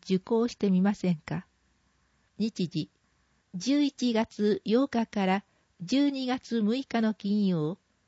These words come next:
全五回。午後六時から八時半。場所、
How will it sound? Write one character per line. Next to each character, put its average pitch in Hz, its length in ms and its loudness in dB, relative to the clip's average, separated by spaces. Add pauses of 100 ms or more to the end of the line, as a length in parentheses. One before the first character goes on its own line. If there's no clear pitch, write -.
(120)
全 185 460 -2
五 170 160 -2
回。 170 340 -4 (840)
午 220 180 4
後 196 320 2
六 202 380 -2
時 254 140 -4
か 185 160 0
ら 175 60 0
八 180 320 -2
時 214 160 0
半。 175 360 -2 (520)
場 208 160 0
所、 202 320 -4